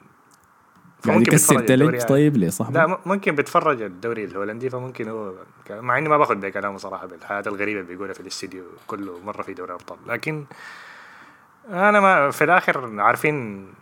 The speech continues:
Speaker 2: السقف بتاع أنشيلوتي يعني، فأنا شايف التغيير أحسن يعني. فأنت لازم تجازف أصلًا، حتى لو جازفت براؤول ولا غيره، هتجازف مع مدرب جديد، ما في مدربين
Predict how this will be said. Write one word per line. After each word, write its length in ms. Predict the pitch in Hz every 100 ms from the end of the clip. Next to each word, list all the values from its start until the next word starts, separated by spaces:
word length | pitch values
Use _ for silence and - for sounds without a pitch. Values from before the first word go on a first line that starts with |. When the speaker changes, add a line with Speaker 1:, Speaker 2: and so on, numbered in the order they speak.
| -
Speaker 2:
السقف 380 | - - 120
بتاع 280 | 107 107 92
أنشيلوتي 440 | 98 - 107 110 101
يعني، 180 | 101
فأنا 200 | 113 123
شايف 260 | 131 131 123
التغيير 400 | 117 98 101 107
أحسن 220 | - - -
يعني. 120 | - _ - - 110
فأنت 200 | 131 135
لازم 220 | 143 127
تجازف 400 | 110 104 110 98
أصلًا، 240 | 95 - 95
حتى 180 | -
لو 120 | 113 95
جازفت 360 | 98 110 -
براؤول 500 | 95 90 95 104 98
ولا 180 | 90 92
غيره، 240 | 98 101 - - - - -
هتجازف 460 | 110 110 131 113
مع 100 | 104
مدرب 280 | 101 104 107
جديد، 200 | 92 98
ما 80 | 117
في 100 | 123
مدربين 420 | 101 92 92 98